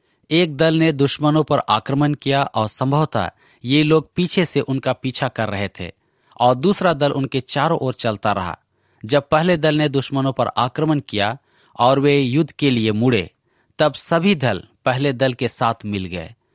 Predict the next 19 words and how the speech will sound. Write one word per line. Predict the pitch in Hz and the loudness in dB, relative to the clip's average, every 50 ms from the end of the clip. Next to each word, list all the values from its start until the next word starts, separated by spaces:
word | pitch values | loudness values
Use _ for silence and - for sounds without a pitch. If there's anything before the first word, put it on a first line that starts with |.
| _ _ _ _ - | _ _ _ _ -4
इसके | 175 170 - - 202 196 | -4 -4 -2 0 -2 0
परिणाम | - 151 135 123 123 123 127 123 | 2 2 2 2 2 0 0 -2
स्वरूप | - 123 107 95 101 110 - _ _ - | -2 0 0 0 0 -2 -6 _ _ -6
अब्राहम | 110 107 104 131 135 131 135 139 131 | -6 -4 0 0 0 2 2 0 -2
विजयी | 110 107 98 101 110 107 101 | -2 -4 -2 -2 -2 -2 -4
हुआ। | 92 90 90 85 - 117 _ _ _ _ _ _ _ _ _ _ _ _ - | -4 -8 -10 -12 -12 -16 _ _ _ _ _ _ _ _ _ _ _ _ -2
कम | 170 180 196 | 0 0 0
से | - - 190 180 | 0 -2 -2 -2
कम | - 180 165 160 | 0 0 0 2
वह | 151 147 143 - | 2 0 0 0
इतना | - 120 - 147 147 139 | -4 -8 -6 -4 -4 -4
कर | - - 135 131 | -2 -2 -4 -4
सका | - - 110 107 - 113 113 | -4 -4 -6 -4 -4 -4 -4
कि | 107 - 120 | -4 -6 -8
उन्हें | - - 117 120 127 127 | -8 -6 -4 -4 -4 -4
खदेड़कर | - - - - 117 123 156 165 147 - - 95 90 - - _ _ _ _ - | -6 -8 -8 -6 -2 0 0 0 0 -2 -4 -4 -4 -6 -10 _ _ _ _ -8
तितर-बितर | 139 131 123 151 143 139 127 127 - 135 123 117 | -8 -4 0 0 0 0 0 -2 -2 -2 -2 -2
कर | - - 123 120 | -2 -2 -2 -2
दिया, | 101 104 101 104 110 123 143 | -2 -4 -4 -4 -4 -4 -6